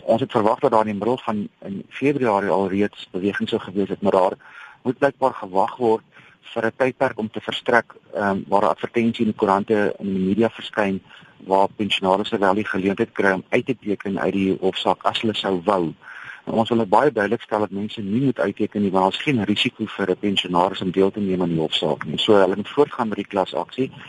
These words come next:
en ek dink ons sal binnekort weer van hulle hoor waar hulle sê, "Goed, die dokumente is gereed, hulle beteken nou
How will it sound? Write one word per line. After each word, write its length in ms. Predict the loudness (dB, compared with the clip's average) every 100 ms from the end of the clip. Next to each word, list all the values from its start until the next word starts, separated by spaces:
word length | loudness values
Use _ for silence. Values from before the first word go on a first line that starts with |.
| -18 -2
en 120 | 0
ek 120 | 2
dink 160 | 2 2
ons 100 | 2
sal 120 | 2
binnekort 440 | 4 2 2 0
weer 160 | 2 -2
van 120 | 0
hulle 140 | 0 2
hoor 300 | 4 4 2 -8 -20 -8
waar 180 | 2 4
hulle 140 | 4 0
sê, 160 | 0
"Goed, 300 | 0 -2 -2
die 120 | 0
dokumente 520 | 2 2 2 2 2 0
is 100 | 0
gereed, 220 | 0 2
hulle 140 | 0
beteken 400 | 0 -2 -2 2
nou 200 | 4 2